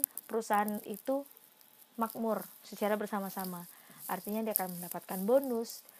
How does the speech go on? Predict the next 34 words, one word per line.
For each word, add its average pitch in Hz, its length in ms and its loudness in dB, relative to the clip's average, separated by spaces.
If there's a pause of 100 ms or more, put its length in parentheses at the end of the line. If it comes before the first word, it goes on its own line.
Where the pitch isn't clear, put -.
(160)
dia 202 80 -2
akan 196 160 -4
menjadi 202 240 -4
lebih 185 160 -4
semangat 185 400 -4
lagi. 220 480 0 (320)
Nah, 185 80 -6
ketika 190 320 -6
kita - 240 -8
kerjanya 180 400 -2
baik, 185 260 -2
dia 226 140 0
akan 196 160 -4
mendapatkan 185 400 -8
bonus 220 480 -2
lah. 220 180 -4 (540)
Mungkin 208 260 -4
dengan 190 320 -4
kinerjanya 185 560 -6
baik, 190 300 -2 (180)
dia 208 160 2
bisa 208 240 -4
liburan 185 460 -4
ke 190 100 -14
Korea, 214 560 -2
misalkan 196 380 -6
seperti 190 400 -8
itu. 180 160 -10 (640)
Sekeluarga. 208 800 0
Nah, 185 160 -8 (420)
itu 302 560 -2 (300)
sangat, 247 340 0 (560)
eh, 220 320 0
membuat 214 560 0